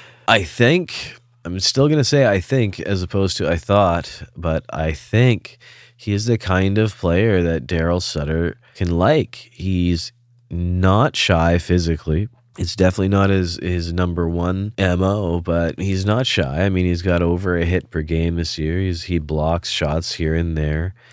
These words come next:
You know, he's obviously getting power play time. He'd be insane to take him off the power play, uh, for any length of time.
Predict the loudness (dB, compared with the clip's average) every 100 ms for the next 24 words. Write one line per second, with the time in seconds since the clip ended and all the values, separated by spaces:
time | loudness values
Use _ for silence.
0 | -20 _ -8 -4 0 0 0 0 -2 -2
1 | -4 -2 -2 -4 -4 -4 -4 -8 -8 -8
2 | -8 -8 -8 -8 -10 -10 -10 -4 -4 -4
3 | -6 -10 -10 -10 -10 -12 -10 -6 -4 -6
4 | -10 -16 -16 -10 -10 -6 -4 -2 -2 -2
5 | -4 -8 0 2 2 0 -6